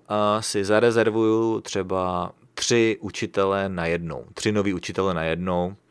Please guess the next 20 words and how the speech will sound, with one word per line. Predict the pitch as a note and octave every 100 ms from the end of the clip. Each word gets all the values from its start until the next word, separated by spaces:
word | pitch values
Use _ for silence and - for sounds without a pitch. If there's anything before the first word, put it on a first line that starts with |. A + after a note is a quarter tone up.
| _ _ _ - - -
a | F2 E2+ E2 E2
z | -
těch | - A2
tří | - - G#2
si | - G#2
většinou | F#2 F2 G#2 F#2
vyberu | F2 F2 F2+ F2+
jednoho, | E2+ D#2+ E2+ E2 F2 E2+ F2+ _ - - _ -
a, | E2+ D#2 D#2 E2 D2 D#2+ -
který, | - G2+ F#2 F2+ F2 F2 E2+ E2 _ _ -
s | -
kterým | G2+ G2 F#2
si | G2
potom | F2 E2+ F2 F2
povídám, | F2 F2 E2+ E2 D#2 D#2 D#2 F#2+ _ -
a, | D2 C#2+ C#2 C2+ D2+ - _ _ _ _ -
třeba | - E2 E2+ D#2+
jednou | D#2 F2 E2+ E2
týdně. | E2 F2 E2 E2 D#2+ D#2 E2 _ _ _ - - - _ -
A | - - C#2+ C#2 C#2